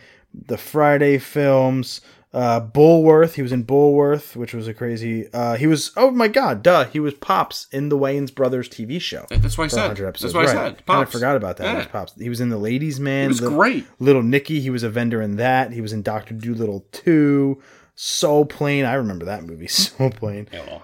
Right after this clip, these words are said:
Speaker 2: that's
Speaker 1: Uh,
Speaker 2: just
Speaker 1: Little Man, The Hustle. He was in an episode of Tosh Point oh. So he's been in a ton of stuff. Black Dynamite, the T V series, not the movie. I saw the
Speaker 2: Ju-, I mean,
Speaker 1: movie,
Speaker 2: it, to
Speaker 1: so.
Speaker 2: me, just hearing, like,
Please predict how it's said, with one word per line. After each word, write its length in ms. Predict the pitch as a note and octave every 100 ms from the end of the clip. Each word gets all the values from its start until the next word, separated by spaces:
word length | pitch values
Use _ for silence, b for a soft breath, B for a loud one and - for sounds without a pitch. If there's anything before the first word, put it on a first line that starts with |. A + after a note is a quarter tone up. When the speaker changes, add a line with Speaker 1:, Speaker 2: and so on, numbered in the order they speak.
| -
Speaker 2:
that's 340 | A#2+ A2 G2+
Speaker 1:
Uh, 60 | F#2+
Speaker 2:
just 180 | - -
Speaker 1:
Little 460 | C3+ C#3 D3+ D3+
Man, 720 | C#3+ C3+ C3+ C3+ C3 C3 B2+ A#2
The 80 | A#2
Hustle. 800 | B2 C#3 - C#3+ C3 B2+ B2 - b b b
He 80 | -
was 140 | A#2 A2+
in 80 |
an 100 | A2+
episode 280 | A#2+ - A2+
of 80 | G#2
Tosh 320 | A#2+ A#2 -
Point 220 | - G#2 A#2+
oh. 280 | B2 A#2 b b b
So 120 | - D#3
he's 80 |
been 200 | C3+ D#3+
in 80 | D3+
a 60 | B2
ton 200 | - B2+
of 40 |
stuff. 200 | A2+ A2
Black 280 | A#2+ B2 A#2+
Dynamite, 520 | A#2+ B2 C3 C3 C3
the 60 | A2
T 220 | - C3+
V 160 | B2 C3+
series, 340 | - C#3 A#2+
not 200 | G#2+ G2
the 60 | A#2+
movie. 340 | A#2 A2+ A2+
I 60 | F#2+
saw 160 | - G2+
the 60 |
Speaker 2:
Ju-, 200 | G3 A2
I 40 | D3+
mean, 220 | D#3 D3+
Speaker 1:
movie, 120 | A#2
Speaker 2:
it, 20 | -
to 40 |
Speaker 1:
so. 40 | D3+
Speaker 2:
me, 140 | D3
just 260 | C3 B2+ -
hearing, 320 | B2+ A#2+ A2
like, 280 | F#2 F2+